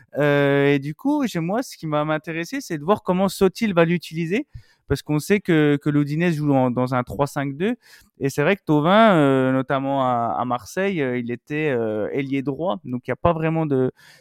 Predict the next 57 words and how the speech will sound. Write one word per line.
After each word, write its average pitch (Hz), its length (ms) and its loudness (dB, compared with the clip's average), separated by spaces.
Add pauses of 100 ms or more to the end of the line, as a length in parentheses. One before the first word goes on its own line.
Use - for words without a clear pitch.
(200)
il 139 200 -4
jouera 147 240 4
dans 139 220 2
un 139 40 2
rôle 151 200 0
différent. 156 500 -4 (420)
Il 151 500 -2
devrait 170 360 4
jouer, 208 220 4
je - 100 -6
pense, 196 220 0
du 165 120 -8
coup, 202 160 0
avec, 160 320 0
avec 143 300 0
Beto. 202 480 0 (160)
Euh, 143 160 4
il 135 80 2
va 147 100 6
jouer 165 140 2
dans 196 100 2
le 151 60 2
même 151 160 2
rôle 156 240 2
que, 143 280 0
que 147 140 -2
joue 147 160 -2
Deulofeu, 143 560 0
qui 139 120 -8
est, 131 140 -4
qui 131 180 -6
est 127 40 0
actuellement 135 460 -6
blessé. 131 400 -6 (500)
Donc 147 200 -4
c'est, 151 560 2
c'est - 220 -4
un 165 160 6
joueur 196 240 2
qui 160 120 -4
marche 156 280 0
énormément 170 480 4
à 156 40 6
la 151 120 6
confiance, 214 460 -4
hein. 196 60 0
On 165 100 -4
se - 80 -20
rappelle 139 340 -2
de 135 80 -6
son, 135 340 -6
son 135 180 -14
passage 135 360 -6
fantôme 147 460 -6
à, 135 160 2
à 113 120 0
Newcastle. 151 600 -2